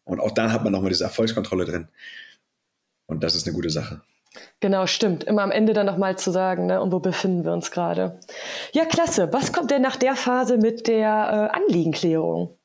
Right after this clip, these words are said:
Speaker 1: Die vierte Phase ist dann, dass man auf die Ressourcen und auf die Lösung an-, ein-, eingeht, also auf die ersten Lösungsansätze. Und deine Skalierungsfrage geht auch schon so ein bisschen in die Richtung, dass man schaut, okay, angenommen, Sie hätten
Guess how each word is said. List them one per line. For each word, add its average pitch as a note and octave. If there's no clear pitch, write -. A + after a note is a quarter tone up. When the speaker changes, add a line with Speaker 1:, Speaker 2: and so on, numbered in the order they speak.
Speaker 1:
Die G2+
vierte A3
Phase D3
ist -
dann, G#2+
dass -
man F#2+
auf F#2+
die G2+
Ressourcen C3
und G2+
auf F#2+
die G2
Lösung F2
an-, D#3
ein-, -
eingeht, D#3+
also F#2
auf F2
die -
ersten F#2+
Lösungsansätze. G#2
Und G#2
deine A#2
Skalierungsfrage B2+
geht C3+
auch A#2
schon A2+
so G#2
ein F#2
bisschen E3+
in A2+
die A2+
Richtung, C3+
dass A2
man G2+
schaut, A#2+
okay, -
angenommen, E3
Sie C3
hätten A#2